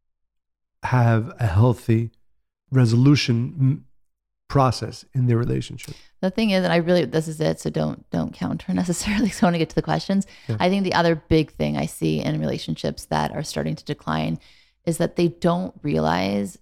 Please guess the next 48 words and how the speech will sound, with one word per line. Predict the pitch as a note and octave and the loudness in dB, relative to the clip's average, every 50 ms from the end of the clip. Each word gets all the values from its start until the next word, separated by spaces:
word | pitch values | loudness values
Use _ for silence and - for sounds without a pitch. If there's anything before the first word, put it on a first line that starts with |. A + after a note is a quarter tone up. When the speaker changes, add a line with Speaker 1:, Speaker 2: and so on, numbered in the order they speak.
| _ _ _ _ _ _ _ _ _ _ _ _ - | _ _ _ _ _ _ _ _ _ _ _ _ -16
Speaker 2:
how | - - - - E3+ E3+ E3+ E3+ E3+ E3+ - - _ _ _ _ _ | -14 -10 -4 -2 0 2 2 0 0 -2 -6 -10 _ _ _ _ _
urgent | - E3 D#3 D3 - F3 F3+ F#3+ F#3+ - | -2 -2 -2 -2 -2 -2 -2 -2 -2 -2
and | - D#3+ D3+ | -2 -2 -2
immediate | D3+ D#3 D#3 D#3 D3+ D#3+ D#3+ - | -2 -2 -2 -2 -2 -2 -2 -2
and | - D#3 D#3 | -4 -4 -4
necessary | D3 D3+ - - E3 - F3+ F3+ - - F#3+ | -4 -6 -6 -8 -8 -6 -4 -4 -2 -2 -2
it | F#3+ G3 | -2 -2
is | F#3+ G3+ G3 - | -2 -4 -4 -4
for | - F3 | -8 -6
them | E3 E3 D#3+ E3 E3+ | -4 -4 -4 -4 -4
to | - F3 | -6 -4
get | - E3 D3+ | -4 -4 -2
on | C#3+ D3+ D#3+ D#3 | -2 -2 -4 -4
board | - D3 D#3 D#3 D3 D3 | -4 -4 -4 -4 -4 -4
and | D#3 | -6
have | E3 E3 D#3+ | -6 -8 -8
a | |
plan | D#3 - - D#3 D3+ C#3+ D#3 E2+ | -10 -10 -8 -6 -4 -4 -4 -6
to | - - - E3 D#3+ D#3+ D#3 - - - - _ _ _ _ _ | -6 -4 -4 -2 0 0 -2 -4 -8 -18 -20 _ _ _ _ _
elevate | - D#3+ D#3+ D#3 C#3 C#3+ C#3 - | 0 0 0 0 0 -4 -6 -6
their | - D3 | -6 -4
relationship. | - - - D3+ - - - - - - - - - - E3 | -4 -4 -6 -6 -6 -8 -6 -6 -6 -8 -8 -10 -14 -18 -18
Th-, | - - - _ _ _ _ _ | -18 -20 -20 _ _ _ _ _
and | F3+ F3 F3 | 0 0 2
I | F3+ F3+ F3+ F3+ | 2 0 0 -2
say, | F3+ - - - - G3 | -4 -4 -4 -2 0 0
you | F3 E3+ | 0 0
know, | E3 E3 - - | -2 -2 -2 -2
it's | E3+ - - | -4 -4 -4
not | F3 E3+ F3 F#3 G3 G3+ G3+ - - - - | -4 -2 0 0 2 0 0 -2 -4 -4 -2
unbearable | E3+ E3 D3+ - - D#3 D#3 D3+ D#3+ D#3+ E3 E3 D3+ | -2 -2 -2 0 -2 -2 0 0 -2 -4 -4 -4 -4
now. | D3 C3+ - C3 C#3+ - - F3 - - - _ _ _ _ _ _ _ _ _ _ - | -4 -4 -6 -4 -4 -4 -4 -4 -6 -14 -20 _ _ _ _ _ _ _ _ _ _ -4
And | F#3+ G3 G3+ | 0 2 2
I | G#3 | 2
even | F3 A#3+ A#3+ A#3 E3+ | 2 2 0 -2 -4
promise | - - E3+ C#3+ E3 F3 D#3+ - | -2 -2 0 0 0 -2 -4 -4
them, | - C#3+ C#3+ D3 | -2 -2 0 0
which | D#3+ - - | 0 0 0
I | D#3+ | 2
don't | E3+ F3+ E3 - | 2 2 2 2
like | D#3+ E3 D#3+ | 0 -2 -2
to | - | -4
do, | D3 D3+ F3 | -2 0 0
I'm | F3+ F3 | 2 2
like, | E3 E3 - | 0 -2 -4
"If | E3 - | -4 -2
you | F#3 F3+ | -2 -2
continue | - - G3 F3+ - - F#3+ F#3 F#3+ F#3+ E3+ E3 D#3+ D#3 | 0 0 -2 -2 0 -2 -2 0 0 0 0 0 -2 -2